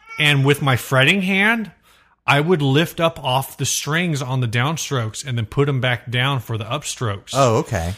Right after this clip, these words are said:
Speaker 1: So all of my downstrokes would be muted. So you get this, like,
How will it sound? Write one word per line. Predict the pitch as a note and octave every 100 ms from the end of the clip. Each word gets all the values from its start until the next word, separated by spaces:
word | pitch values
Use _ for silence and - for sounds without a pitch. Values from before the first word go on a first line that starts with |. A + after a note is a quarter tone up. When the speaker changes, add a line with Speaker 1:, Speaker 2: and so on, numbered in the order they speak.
| -
Speaker 1:
So | - D#3 C3+
all | C3 C3 C#3+ F3
of | F#3
my | F3 D#3
downstrokes | B2+ C#3 F3 - D#3+
would | C3+
be | C3
muted. | B2 C#3 E3+ A2+
So | -
you | C3+
get | C3 D#3+
this, | E3 -
like, | B2